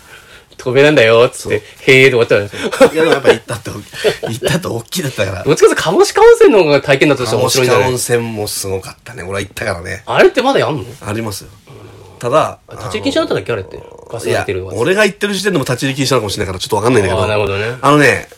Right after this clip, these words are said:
Speaker 2: これ相席食堂でもやったんだけど、
Speaker 1: うん。
Speaker 2: そういう感じで、その、人をめぐることや-、やってる人がいて、
Speaker 1: うん。
Speaker 2: その人ついてくっていうんで、で、なんかね、ガスの濃度をね、測る機械があって、
Speaker 1: あー、なるほど、なるほど。
Speaker 2: そこの基準値を超えると、こう、ピピピピってなるんだけど、
Speaker 1: うん、うん、う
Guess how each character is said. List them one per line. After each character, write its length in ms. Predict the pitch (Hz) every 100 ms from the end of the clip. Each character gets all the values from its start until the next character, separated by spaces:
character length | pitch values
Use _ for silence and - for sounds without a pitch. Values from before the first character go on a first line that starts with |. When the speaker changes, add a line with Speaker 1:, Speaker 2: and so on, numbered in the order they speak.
| _
Speaker 2:
こ 140 | - 185
れ 80 |
相 160 | 165 165
席 160 | 185 170
食 180 | 180
堂 140 | 139 107
で 40 |
も 180 | 92 92
や 60 | 98
っ 40 |
た 100 | 120
ん 40 |
だ 40 | 101
け 60 |
ど、 160 | 95 107
Speaker 1:
う 60 | 117
ん。 320 | 104 95 101
Speaker 2:
そ 180 | - 127
う 20 |
い 80 | 131
う 80 | 131
感 100 | 123
じ 80 | 117
で、 80 | 110
そ 80 |
の、 640 | 110 113 110 104 90 73 76
人 460 | - - 147 143
を 100 | 139
め 140 | 131 135
ぐ 80 | 131
る 100 | 131
こ 80 |
と 120 | 95 -
や-、 120 | 95
や 140 | - 98
っ 40 |
て 80 | 101
る 60 | 95
人 80 |
が 80 | 98
い 40 | 95
て、 200 | 117 123
Speaker 1:
う 20 |
ん。 260 | 110 98 92 87
Speaker 2:
そ 120 | 127
の 40 |
人 60 | 117
つ 100 | 101
い 60 | 110
て 100 | 95
く 60 |
っ 20 |
て 120 | 95 95
い 20 |
う 20 |
ん 20 |
で、 220 | 101 92 - _ - - -
で、 80 |
な 60 | 139
ん 20 |
か 60 | 117
ね、 80 | 98
ガ 120 | 160
ス 120 | 254
の 100 | 160
濃 240 | 123 254
度 120 | 175 117
を 60 |
ね、 60 | 107
測 280 | 117 202 151
る 40 |
機 80 | -
械 120 | 143
が 60 | 104
あ 140 | 143
っ 20 |
て、 60 | 160
Speaker 1:
あ 40 |
ー、 220 | 180 180
な 100 | 160
る 80 | 160
ほ 80 | 156
ど、 0 |
な 80 | 127
る 60 |
ほ 60 | 120
ど。 60 | 202
Speaker 2:
そ 60 |
こ 60 | 220
の 60 |
基 120 | 190 190
準 160 | 226
値 100 | 175
を 40 | 123
超 80 |
え 40 | 123
る 40 |
と、 100 | 120
こ 80 | 110
う、 60 | 98
ピ 100 | 185
ピ 80 |
ピ 160 | 190 190
ピ 100 | 185
っ 40 |
て 100 | 170
な 60 | -
る 80 | 180
ん 100 | 143
だ 60 | 156
け 40 |
ど、 140 | 139
Speaker 1:
う 20 |
ん、 20 |
う 40 |
ん、 20 |
う 40 | 104